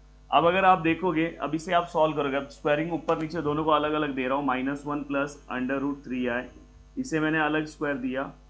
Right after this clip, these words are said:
और नीचे वाले को भी मैंने अलग square दिया। तो finally यहाँ पे ऊपर वाले की जगह पे दोस्तों ये वाला formula आ जाएगा, a plus b, a प्लस b होल स्क्वायर वाला फॉर्मूला आ जाएगा,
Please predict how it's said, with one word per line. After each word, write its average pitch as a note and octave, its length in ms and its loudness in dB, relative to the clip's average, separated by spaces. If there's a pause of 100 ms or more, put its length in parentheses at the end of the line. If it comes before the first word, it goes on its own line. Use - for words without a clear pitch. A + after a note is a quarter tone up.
(200)
और B2+ 140 0
नीचे C#3 280 0
वाले D3 220 2
को D3+ 120 0
भी D3+ 120 0
मैंने D3 220 0
अलग C3 300 0
square A2 320 -10
दिया। G#2 300 -18 (600)
तो B2+ 120 -16
finally E3+ 280 2
यहाँ F#3 220 12
पे D#3 240 -4 (680)
ऊपर G3 280 2
वाले F#3+ 220 6
की F#3 100 2
जगह F#3+ 160 2
पे F#3+ 120 -2
दोस्तों F3 320 -4
ये D#3+ 160 -2
वाला E3+ 220 6
formula D#3 380 0
आ D3 80 4
जाएगा, C3+ 380 0 (1120)
a D#3+ 220 2
plus F#3 280 2
b, D3+ 160 0 (1040)
a E3 120 0 (120)
प्लस F#3 280 2
b D#3+ 160 0 (220)
होल E3 220 0
स्क्वायर D3+ 320 -4
वाला D3 240 0
फॉर्मूला C#3 420 -2
आ C3 80 0
जाएगा, B2 360 -4